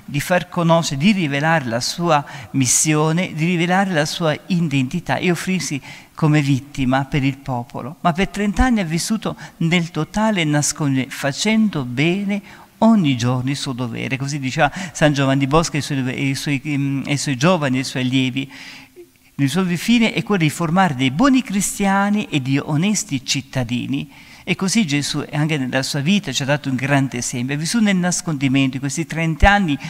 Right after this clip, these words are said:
di formazione, ha dato il buon esempio. Ha vissuto con onestà, ha lavorato con onestà. Questo deve essere il cristiano.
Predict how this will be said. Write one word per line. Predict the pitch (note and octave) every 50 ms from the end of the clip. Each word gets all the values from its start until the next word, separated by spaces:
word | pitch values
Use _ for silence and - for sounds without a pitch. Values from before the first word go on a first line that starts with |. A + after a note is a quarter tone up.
| C#3+ -
di | - C#3 C#3+
formazione, | C#3 - E3 D3+ C3 D#3 D#3+ - A3 G#3+ G3
ha | G3 F3+
dato | F#3 F3 -
il | F3 D3+
buon | D3 D3+ D#3+ A3+ C4 C4 A3+
esempio. | G3 D#3 - - - B2+ A#2 A2+ A#2 A#2 A2+ - - A#2+ - - - - - - - - _ _ - - _ -
Ha | - D3+
vissuto | C3 C#3+ D3+ - - A3+ A3 A3+ G#3+ G#3
con | - G3 F3 F3
onestà, | F#3 F3 F3 E3+ D#3+ - - - - C3+
ha | A#2+ B2+
lavorato | C3+ C#3+ C#3 C3 E3 F#3+ G3 - - -
con | - F3+ E3+ D#3+
onestà. | D#3 D3+ D3 C#3+ C3 - - - C3+ A#2 A#2 - - -
Questo | - - E3+ C#3+ D3+
deve | B2+ A#2+ A#2+ C3
essere | C#3 - - D3
il | C3 -
cristiano. | - B2 C3 A#2+ - - - D3 C#3 C3 B2 B2+ B2+ C3+ C3+